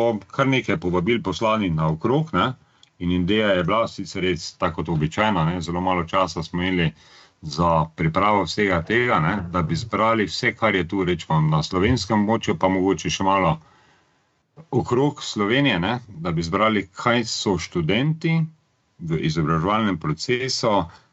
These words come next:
z bim pristopom delali, počeli, seznanili se in tako dalje, predvsem v smislu svojih zaključnih del, ne. In, eh, pol smo nekaj časa vztrajali, vem, da še kar nekaj mailov je šlo naokrog,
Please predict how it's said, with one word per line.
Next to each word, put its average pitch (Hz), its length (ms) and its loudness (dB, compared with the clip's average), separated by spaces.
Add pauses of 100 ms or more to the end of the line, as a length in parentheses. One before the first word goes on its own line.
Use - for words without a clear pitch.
(160)
z 76 160 -12
bim 107 280 0 (260)
pristopom 82 800 2 (300)
delali, 92 540 0
počeli, 92 580 0
seznanili 92 720 0
se 80 220 0 (260)
in 85 140 -2
tako 78 220 -2
dalje, 107 340 2 (300)
predvsem 101 380 -2
v 87 100 2
smislu 92 380 -2
svojih 92 300 2
zaključnih 82 560 0
del, 76 220 2
ne. 67 180 0 (1000)
In, 80 320 2
eh, 85 360 4 (300)
pol 98 200 0
smo 92 180 -2
nekaj 90 300 2
časa 92 400 0
vztrajali, 104 520 0
vem, 92 220 -2
da 80 120 0
še 80 160 -6
kar 95 140 -6
nekaj 90 260 -4
mailov 85 360 2
je 73 120 0
šlo 90 220 0
naokrog, 85 640 0